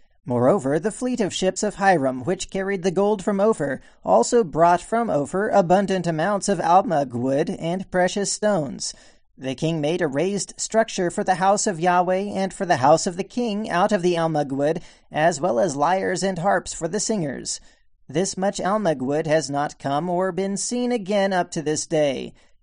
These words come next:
King Solomon gave to the Queen of Sheba all of her desire that she asked, besides that which King Solomon freely offered her. Then she turned and went to her land with her servants.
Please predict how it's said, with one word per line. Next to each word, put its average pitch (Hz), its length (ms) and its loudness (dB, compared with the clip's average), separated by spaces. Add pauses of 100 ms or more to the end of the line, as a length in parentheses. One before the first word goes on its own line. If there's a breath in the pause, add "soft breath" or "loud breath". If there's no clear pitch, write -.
(200)
King 240 180 -4
Solomon 202 580 0
gave 185 300 -2
to 214 80 -4
the 214 120 -4
Queen 220 220 -4
of 220 120 -6
Sheba 180 420 4
all 208 220 6
of 190 140 0
her 180 120 0
desire 165 500 2
that 185 200 2
she 233 200 -2
asked, 156 440 -2 (260 soft breath)
besides 185 560 4
that 139 240 2
which - 300 -6
King 170 180 -2
Solomon 170 480 2
freely 180 380 -2
offered 151 340 2
her. 139 260 -8 (460 soft breath)
Then 185 160 2
she 196 200 -4
turned 190 340 -2
and 147 140 2
went 147 280 -4
to 190 120 -4
her 214 160 -2
land 175 340 -2
with 143 200 -4
her 190 120 -2
servants. - 640 -6